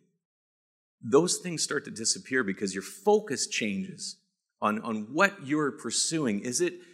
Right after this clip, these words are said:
is it that happiness of that next hit? Or is it, "I'm gonna do things God's way to please and honor God," right? That, that's, that's such a critical thing.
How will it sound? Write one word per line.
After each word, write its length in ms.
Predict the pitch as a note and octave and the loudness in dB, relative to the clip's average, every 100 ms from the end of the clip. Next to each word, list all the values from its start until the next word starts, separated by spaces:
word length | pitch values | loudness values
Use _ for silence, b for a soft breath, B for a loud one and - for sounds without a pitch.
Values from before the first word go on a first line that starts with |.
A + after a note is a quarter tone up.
| B | B
is 180 | B2 C3+ | 6 6
it 160 | D#3+ - | 4 2
that 180 | C3 | 0
happiness 640 | - A2+ C3 - C3+ D3+ C3 | 4 4 4 -2 -2 2 2
of 120 | G2+ | 2
that 200 | G#2+ - | 0 0
next 320 | A2+ - - | -4 -4 -2
hit? 360 | - C#3+ G3 - - _ _ _ _ _ | 2 2 2 -8 -20 _ _ _ _ _
Or 300 | A#2 A#2+ B2 | 2 4 4
is 200 | B2+ A#2 | 2 2
it, 160 | B2 B2 - | 2 -2 -6
"I'm 160 | A#2+ C3+ | -4 -2
gonna 140 | C3 | -2
do 240 | G2 A#2 | -2 -2
things 320 | A2+ A#2 G#2 F2+ | -4 -4 -6 -6
God's 360 | F2 - A#2 | -10 -10 -10
way 340 | A2 - D#3 - b - | -8 -10 -10 -16 b -14
to 80 | - - | -14 -4
please 240 | C#3 B2 | 2 2
and 120 | G#2+ G2 | 2 0
honor 300 | F#2+ G2 E2 | -2 -4 -8
God," 440 | - C#3+ F#2+ G2 - _ _ _ _ _ _ _ - | -14 -8 -8 -8 -14 _ _ _ _ _ _ _ -2
right? 240 | G2+ G#2+ - | 0 0 0
That, 260 | C3+ D3+ A2 | 0 2 4
that's, 440 | C#3+ E3 - - | 4 4 2 0
that's 260 | - C#3+ - | 2 2 4
such 220 | F#3 F#3 | 2 0
a 40 | |
critical 440 | - - D#3+ D3 B2+ | -4 -2 0 0 -6
thing. 340 | - D3 A2+ | -6 -6 -6